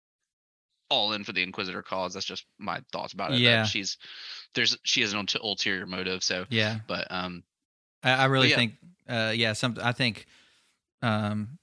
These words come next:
Speaker 2: Anakin probably, I, I, I really think they're gonna show that Ana-, that they interacted during Order sixty-six somehow, and that's how she knew that Anakin was Vader.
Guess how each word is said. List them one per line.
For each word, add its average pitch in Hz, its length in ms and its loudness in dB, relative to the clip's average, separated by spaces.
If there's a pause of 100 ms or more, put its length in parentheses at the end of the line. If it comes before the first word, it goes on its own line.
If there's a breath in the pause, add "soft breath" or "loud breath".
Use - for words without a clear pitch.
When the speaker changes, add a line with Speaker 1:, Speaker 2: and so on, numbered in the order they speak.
Speaker 2:
Anakin 107 400 -2
probably, 107 520 -2
I, 123 220 4
I, 120 200 2 (140)
I 127 80 2
really 131 180 6
think 120 160 2
they're 113 80 2
gonna 110 220 2
show 113 520 4 (800)
that 107 280 -2 (680)
Ana-, 113 340 0
that 113 360 0
they 120 140 4
interacted 110 460 2
during 107 200 2
Order 110 200 0
sixty-six 110 520 -4
somehow, 107 400 0 (320 soft breath)
and 113 80 0
that's 117 160 8
how 120 120 4
she 117 180 2
knew 110 240 2
that 107 160 -2
Anakin 107 300 -2
was 104 100 -4
Vader. 107 400 -2